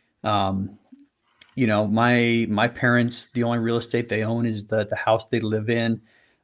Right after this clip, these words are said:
Um, you know, they never talked about investing. You know, they, um, money was,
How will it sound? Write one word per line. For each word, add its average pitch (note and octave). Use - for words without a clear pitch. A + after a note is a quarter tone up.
Um, G2+
you B2
know, G#2+
they A#2+
never A2+
talked A#2
about A#2
investing. A2
You G#2+
know, G#2
they, G#2
um, G#2
money B2+
was, A2